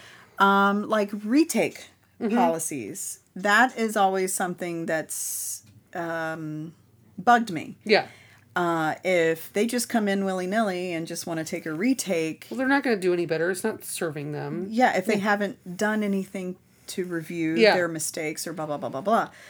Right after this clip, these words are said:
Speaker 1: So even though it sounds like a lot of work for me up front, it actually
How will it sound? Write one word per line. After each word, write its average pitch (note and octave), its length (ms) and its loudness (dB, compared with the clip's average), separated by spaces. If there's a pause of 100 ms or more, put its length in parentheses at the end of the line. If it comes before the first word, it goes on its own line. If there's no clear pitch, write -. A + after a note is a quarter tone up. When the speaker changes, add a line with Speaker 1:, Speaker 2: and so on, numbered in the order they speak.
(380)
Speaker 1:
So G#3 560 6 (100)
even E4 540 6
though F3+ 680 4 (640)
it F#3 240 0
sounds D#4 400 0
like G#3+ 140 0
a F3+ 60 4
lot F3 260 2
of D#3+ 360 -4 (200)
work G3+ 400 -4
for - 260 -6
me F3 360 -4
up E3+ 220 -4
front, - 920 -2 (260)
it G3+ 140 -2
actually E3 880 -4